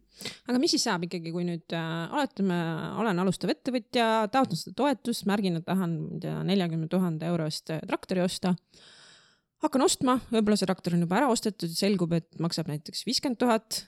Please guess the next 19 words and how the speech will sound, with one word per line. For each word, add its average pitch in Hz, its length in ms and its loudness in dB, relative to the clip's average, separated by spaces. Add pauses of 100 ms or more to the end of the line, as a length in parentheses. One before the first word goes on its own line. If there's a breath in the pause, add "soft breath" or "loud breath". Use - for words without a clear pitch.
või 262 320 2
siis, - 480 0
et 190 140 -2
saan 190 180 2
oluliselt 165 340 0
odavamalt. 131 460 -4
Et 156 100 -8
kuidas 254 260 0
sellega 143 360 -4
on, 143 140 -2
et - 100 -10
kui 180 160 -2
taotlus 226 400 2
on 170 100 2
juba 160 240 0
siis 165 200 -4
nii-öelda 160 260 0
heaks 208 260 0
kiidetud, 254 540 0